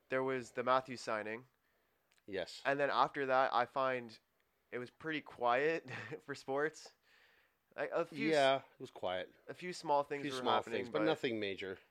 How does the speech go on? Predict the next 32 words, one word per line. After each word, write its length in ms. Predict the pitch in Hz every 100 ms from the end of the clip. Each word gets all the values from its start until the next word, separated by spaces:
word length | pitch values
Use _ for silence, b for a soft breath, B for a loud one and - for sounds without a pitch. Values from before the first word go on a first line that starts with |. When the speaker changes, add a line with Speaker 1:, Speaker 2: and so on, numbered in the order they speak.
| _
Speaker 1:
it 60 | 147
was 120 | 156
mostly 380 | 180 180 190 180
like, 400 | 165 151 143 - _ _
uh, 280 | 113 110 107 - _ _ _ 107 110 139
well, 220 | 123 113
we 80 | 131
don't 200 | 131 113
follow 220 | 123 117
the 120 | 107
N 100 | 117
B 160 | 113 117
A 60 |
much, 240 | 107 104 -
but 120 | 113
the 120 | 104
N 100 | 120
B 140 | 120 120
A 80 |
All-Star 300 | 113 113 117
Game 200 | 110 113
happened. 460 | 110 110 120 127 139 _ b b b b b b _
Speaker 2:
Yeah. 440 | 110 113 107 92
Speaker 1:
A 20 | 127
few 220 | - 143
trades 360 | 135 135 127 120
with 100 | 123
the 60 |
Raptors, 760 | 120 113 117 127 131 139 - - 107
Speaker 2:
Yeah. 160 | 113
Speaker 1:
and 100 | 131
then 500 | 135 131 131 127 123